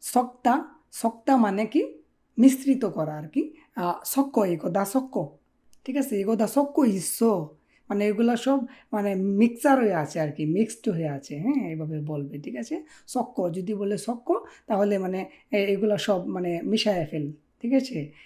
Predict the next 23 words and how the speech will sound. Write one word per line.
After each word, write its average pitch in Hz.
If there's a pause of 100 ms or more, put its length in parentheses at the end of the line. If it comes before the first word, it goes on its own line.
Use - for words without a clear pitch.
(120)
এইরকম 170
অর্থে। 151 (420)
আচ্ছা, 151 (360)
আহ, 165
মাত্তা, 160 (280)
মাত্তা, 151
মাত্তা 156
মানে 233 (260)
ঠিক 233
আছে 165
বা 156 (120)
ঠিক 165
বা, 269 (300)
আহ, 160
এখানে 190
আরেকটা, 190 (280)
আহ, 170
অর্থ 180
বহন 202
করে, 233
সেটা 208
বলে 214 (320)
যে 151